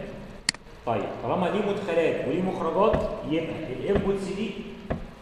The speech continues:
هدخلها البرنامج عن طريق حاجه اسمها ايه؟ دوال ادخال. اللي احنا قلنا في البرنامج بتاعنا اسمها ايه؟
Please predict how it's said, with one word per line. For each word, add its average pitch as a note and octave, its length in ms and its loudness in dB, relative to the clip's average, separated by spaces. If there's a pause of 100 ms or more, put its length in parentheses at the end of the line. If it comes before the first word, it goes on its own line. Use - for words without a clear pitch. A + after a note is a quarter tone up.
هدخلها C3+ 600 -2
البرنامج F3+ 360 -2
عن D3+ 220 0
طريق D#3 240 -2
حاجه E3+ 120 -2
اسمها D#3+ 340 -4
ايه؟ E3 160 -2 (200)
دوال D#3+ 680 2
ادخال. - 440 -2 (1200)
اللي A2 160 2
احنا F3 180 0
قلنا D#3 520 2
في B2+ 60 -4
البرنامج D3 360 0
بتاعنا - 380 2
اسمها D#3 300 -4
ايه؟ E3 260 0